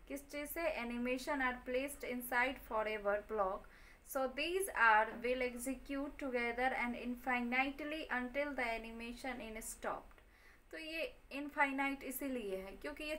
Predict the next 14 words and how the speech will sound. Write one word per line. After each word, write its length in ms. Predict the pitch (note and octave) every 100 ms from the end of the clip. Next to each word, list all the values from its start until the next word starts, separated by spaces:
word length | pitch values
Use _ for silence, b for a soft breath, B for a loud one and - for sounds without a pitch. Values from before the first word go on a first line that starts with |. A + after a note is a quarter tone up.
| -
चमकते 500 | C#4+ C#4 D4 - D4+
रहता 300 | C4 B3+ B3
है, 220 | B3 C4 C#4 - B B -
उसको 280 | B3 - C4+
stop 340 | C4+ C4+ C4 C4+
कीजिएगा 420 | B3 B3 B3+ B3+
तभी 300 | B3 A#3 A#3+
stop 380 | A#3 - F#3+ E3+ F3
होगा। 240 | E3 F3 - - b b b b C4+
उसके 240 | - E4+
बाद 240 | E4 D#4+
है 100 | E4+ D#4
the 100 | C#4+
bait 360 | B3 D4 D4